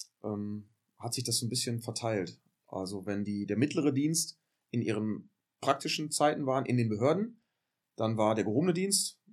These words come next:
also den ich dann, äh, als Einstellung gemacht hab, zu genau der Zeit waren wir dann in den Kasernen und haben da unsere praktische Ausbildung gemacht. Und wenn wir wieder zur Uni zurückgegangen sind,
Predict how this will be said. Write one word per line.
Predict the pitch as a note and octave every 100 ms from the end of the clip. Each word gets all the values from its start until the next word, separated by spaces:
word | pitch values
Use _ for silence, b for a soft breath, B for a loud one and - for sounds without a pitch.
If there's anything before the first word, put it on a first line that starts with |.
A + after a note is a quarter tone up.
| -
also | - -
den | E3+
ich | - -
dann, | E3
äh, | D#3
als | C#3 B2+ B2+
Einstellung | C#3 - C#3
gemacht | C3 C3+ -
hab, | C#3+ _ _ _ _ -
zu | -
genau | G#2+ A#2+ C3
der | C3 D#3+
Zeit | - D#3 C3
waren | A#2+ A#2+
wir | D#3
dann | C#3+
in | C3+
den | B2+
Kasernen | B2+ B2 C3+ B2+ E3 - _ _ -
und | A#2+
haben | A#2
da | A2
unsere | A2+ A2+ G#2
praktische | A2+ - E2
Ausbildung | F2 - F#2+
gemacht. | F2+ E2+ -
Und |
wenn | G2+ G2+
wir | C3+
wieder | C3+ A#2
zur | A2
Uni | D3 F#3
zurückgegangen | - - E3 E3
sind, | D3+ E3+ F3+